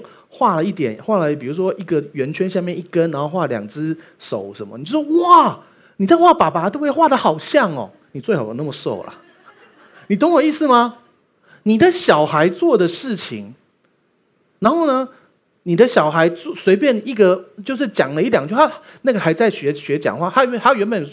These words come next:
他，他根本不是说“爸爸”，他说“妈妈”。然后你就，然后你爸爸就会，妈妈就会说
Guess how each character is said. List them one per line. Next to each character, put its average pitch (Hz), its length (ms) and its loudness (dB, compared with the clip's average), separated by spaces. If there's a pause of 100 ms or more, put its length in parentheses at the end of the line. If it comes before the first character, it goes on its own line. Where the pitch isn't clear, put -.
他， 240 160 -2
他 202 240 -2
根 233 240 -4
本 143 100 -2
不 147 80 -6
是 180 80 -2
说 170 160 -2
“爸 98 120 0
爸”， - 120 -6
他 170 100 0
说 208 120 0
“妈 185 180 2
妈”。 156 300 -2 (500)
然 233 120 2
后 220 40 0
你 220 80 -2
就， - 80 -10
然 170 80 2
后 262 60 6
你 202 80 2
爸 - 80 2
爸 127 160 0
就 214 120 2
会， 226 60 4
妈 151 140 0
妈 143 100 0
就 196 120 -2
会 226 40 0
说 220 240 -2